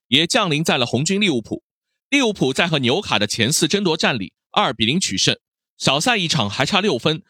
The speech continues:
希望也回来了。纽卡斯尔不仅三轮不胜，让前四岌岌可危，而且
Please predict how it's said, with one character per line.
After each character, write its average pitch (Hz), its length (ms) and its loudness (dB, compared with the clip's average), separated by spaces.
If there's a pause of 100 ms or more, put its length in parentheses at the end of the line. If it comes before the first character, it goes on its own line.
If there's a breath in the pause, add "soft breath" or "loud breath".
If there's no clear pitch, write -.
(140)
希 214 240 0
望 233 200 -2
也 107 220 0
回 101 180 0
来 147 160 0
了。 - 140 -6 (500)
纽 220 160 2
卡 180 200 0
斯 - 100 -2
尔 156 140 0
不 202 120 -4
仅 117 160 -4
三 233 240 0
轮 185 160 -2
不 147 120 -2
胜， - 200 0 (220)
让 160 160 0
前 190 260 0
四 190 200 2
岌 131 160 -6
岌 143 100 0
可 101 200 -2
危， 101 220 0 (260)
而 104 140 2
且 104 280 0